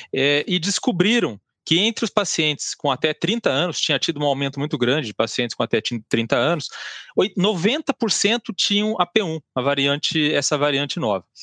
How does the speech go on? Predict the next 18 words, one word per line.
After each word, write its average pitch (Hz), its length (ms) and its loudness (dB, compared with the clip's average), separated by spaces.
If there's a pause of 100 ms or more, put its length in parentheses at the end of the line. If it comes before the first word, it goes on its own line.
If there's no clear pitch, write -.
(180)
né? 147 100 2 (320)
Aí 226 180 4
a, 294 140 0
a - 20 0
minha 269 160 0
pergunta 247 540 -2
é 269 60 2
o - 20 -2
seguinte: 196 480 -2
então 208 260 2
eles 196 200 -2
têm 214 120 0
essa 208 200 0
ideia, 170 420 2
né, 151 200 0
essa 147 200 -2
suspeita, 160 720 -2
né, 135 240 -2